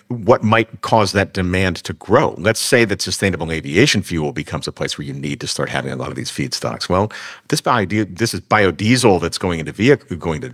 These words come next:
you know, road vehicles for the most part. What happens when you've got sustainable aviation fuel de-, uh, uh, demand is sort of coming into this market? Are we gonna have a run? Are we gonna have bid ups in the prices? You know, are we gonna have new supply come online?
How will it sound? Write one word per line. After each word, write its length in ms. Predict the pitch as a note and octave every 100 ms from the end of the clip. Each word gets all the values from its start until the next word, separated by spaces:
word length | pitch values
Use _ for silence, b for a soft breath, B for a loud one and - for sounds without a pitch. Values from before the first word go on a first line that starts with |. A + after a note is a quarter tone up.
| -
you 80 | D2+
know, 100 | A1+ -
road 200 | G2 C#3
vehicles 440 | C#2 A#1 A#1 A1+
for 60 | D2+
the 80 | D2+
most 260 | F#2+ A#2
part. 340 | F2 D#2+ G2 - _ _ _ _ _ _ B B B B B B
What 140 | A#2+ A#2+
happens 240 | B2+ A#2
when 80 | A2+
you've 120 | G#2+
got 420 | A2+ G2 F#2 E2+ _ _ _
sustainable 520 | - G2+ - A2 G2+
aviation 480 | F#2+ F2 F#2+ D#3 E3+
fuel 340 | B2 F2+ D#2 D2+
de-, 120 | F2+
uh, 420 | - F2+ - F2
uh, 40 | D#2 F2
demand 760 | F#2 E2+ E2 D2 C#2+ C2+ - _
is 180 | F2 F#2 -
sort 140 | - D#2+
of 140 | -
coming 240 | - E2 D#2
into 120 | D2+
this 180 | C#2+ -
market? 440 | C#2 C#2 A1+ - B B B -
Are 80 | F#2
we 120 | G#2
gonna 160 | G2+ F#2
have 380 | G2 F#2 E2+ -
a 100 | F2+
run? 440 | D#2+ F2 G#2 D#3
Are 40 | F#2+
we 80 |
gonna 120 | E2+ E2+
have 220 | E2+ D2+
bid 160 | F2 E2
ups 320 | G2+ C3 -
in 100 | E2
the 80 | D#2
prices? 640 | E2 C#2+ D#2 C3 A3+ -
You 80 | F#2
know, 60 | D#2+
are 160 | E2
we 100 | E2+
gonna 140 | F2 E2
have 360 | F2 D#2+ D2+
new 220 | F2 E2+
supply 440 | D#2+ - F2 D2+ F2
come 160 | G#2
online? 460 | F#2+ F#2+ F#2+ G#2+